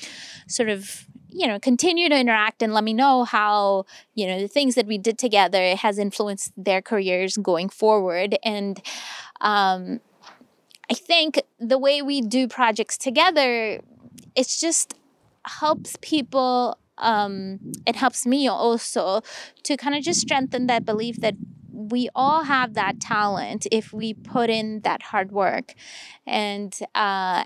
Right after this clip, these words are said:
and I'm here to actually help people's careers, um, to the next stage. I'm grateful for the time that people spend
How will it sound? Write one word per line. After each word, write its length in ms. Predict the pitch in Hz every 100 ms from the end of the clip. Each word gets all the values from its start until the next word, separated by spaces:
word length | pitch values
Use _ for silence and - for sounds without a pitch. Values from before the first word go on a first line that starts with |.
| -
and 180 | 220 220
I'm 200 | 254 320
here 540 | 320 - 277 285 254 208
to 60 |
actually 800 | 202 208 - - 220 202 190 185 - - - _ _ _ - - _ _
help 440 | - - 285 294 294
people's 680 | - 262 240 233 220 214 - - - - _ _ _ _
careers, 1040 | - 262 220 254 240 196 202 196 208 - - _ -
um, 680 | 214 202 190 185 185 180 180
to 120 | -
the 80 | 233
next 340 | 220 190 -
stage. 600 | - - - 165 185 - 117
I'm 200 | 180 214
grateful 560 | 254 269 269 294 294
for 540 | 294 - 247 226 233 233 - - -
the 140 | 220 233
time 500 | - 233 196 220 320 370
that 140 | 254
people 240 | - 233
spend 480 | 220 - 202 233 269